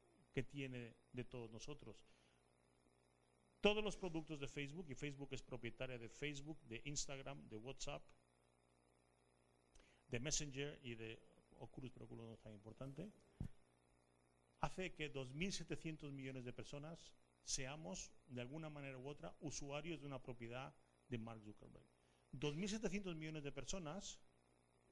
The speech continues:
es todo el mundo. Porque si en el mundo hay siete mil, ocho mil millones de personas y quitas China, porque en China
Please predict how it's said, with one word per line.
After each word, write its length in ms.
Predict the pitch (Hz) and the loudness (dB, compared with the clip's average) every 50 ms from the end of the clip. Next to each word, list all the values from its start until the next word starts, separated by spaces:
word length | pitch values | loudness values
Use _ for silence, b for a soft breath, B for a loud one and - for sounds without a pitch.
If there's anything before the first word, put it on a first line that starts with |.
| - - - - - - - - - - - - - | -20 -20 -20 -20 -20 -20 -20 -20 -20 -20 -18 2 4
es 120 | 160 - | 4 4
todo 140 | - 175 143 | 4 2 0
el 60 | 127 | 0
mundo. 320 | 139 156 147 113 98 90 - - - - - - - - - B B B B - | 0 -2 -4 -4 -6 -6 -10 -14 -20 -20 -20 -20 -20 -20 -20 B B B B -2
Porque 200 | - 135 120 127 | 0 0 2 2
si 100 | 117 - | 0 2
en 80 | 139 135 | 2 2
el 60 | 135 | 2
mundo 400 | 151 175 208 226 208 202 196 - | 2 2 2 4 4 2 2 2
hay 400 | 185 175 180 180 170 156 135 - - - - - - - - | 2 2 4 4 4 4 2 0 -4 -12 -20 -20 -20 -6 2
siete 300 | - - 147 135 - 135 | 4 4 4 4 4 2
mil, 260 | - 131 160 160 - - | 4 4 2 2 2 0
ocho 200 | - 120 - 131 | -2 0 0 0
mil 160 | 127 151 165 | 0 0 0
millones 260 | 156 147 147 147 147 127 | 0 -2 -2 -2 -2 -4
de 80 | 123 | -2
personas 640 | - 123 - - 151 143 117 117 156 - - - - - - - B B B B B - - | -4 -2 -2 -2 -2 -2 -2 -4 -6 -8 -12 -16 -18 -20 -20 -20 B B B B B 2 2
y 100 | 147 127 | 4 4
quitas 380 | - 185 175 - 160 - - | 4 0 2 4 4 6 6
China, 320 | - 185 185 160 127 110 - | 4 2 0 0 -2 -2 -4
porque 220 | - 117 110 123 | -6 -4 -2 -2
en 60 | 117 - | 0 0
China 380 | - 160 156 135 117 107 - | 0 0 0 0 -2 -4 -6